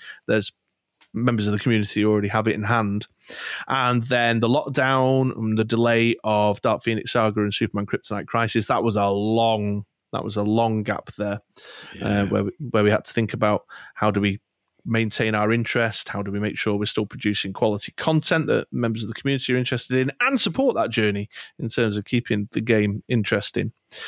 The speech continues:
Speaker 1: Um, and of course, now we're, we're back there again. So we started talking about that, Andy and I. And then I don't think we're the only people talking about it. A quick glimpse in Discord the other day, I saw that our man Troy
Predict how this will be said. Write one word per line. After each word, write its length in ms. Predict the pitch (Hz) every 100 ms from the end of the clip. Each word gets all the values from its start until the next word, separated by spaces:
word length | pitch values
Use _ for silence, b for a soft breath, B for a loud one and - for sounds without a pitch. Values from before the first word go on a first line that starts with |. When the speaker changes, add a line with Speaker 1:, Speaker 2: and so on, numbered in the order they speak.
| B B 135
Speaker 1:
Um, 720 | 110 117 117 117 117 113 - _ -
and 180 | 139 139
of 60 | 135
course, 260 | 147 -
now 140 | 139 131
we're, 240 | 127 131
we're 160 | 127 123
back 320 | 135 135 85
there 80 | 131
again. 200 | 165 139
So 120 | 156
we 40 |
started 280 | 156 131 127
talking 200 | 120 113
about 160 | 110 107
that, 140 | 98
Andy 220 | 117 113
and 80 | 107
I. 120 | 107
And 60 | 123
then 120 | 156
I 60 | 196
don't 180 | 302 220
think 220 | 170 131
we're 120 | 143
the 120 | 127
only 100 | 123
people 240 | 110 117 104
talking 260 | 135 127
about 300 | 110 107 104
it. 240 | 113 101 120
A 40 |
quick 260 | 117 165 139
glimpse 320 | 123 113 -
in 80 | 107
Discord 400 | 120 - 113 104
the 80 | 113
other 100 | 110
day, 220 | 113 110 B B B -
I 60 |
saw 260 | 107 117 107
that 100 | 107
our 160 | 110 110
man 220 | 107 101
Troy 320 | - 110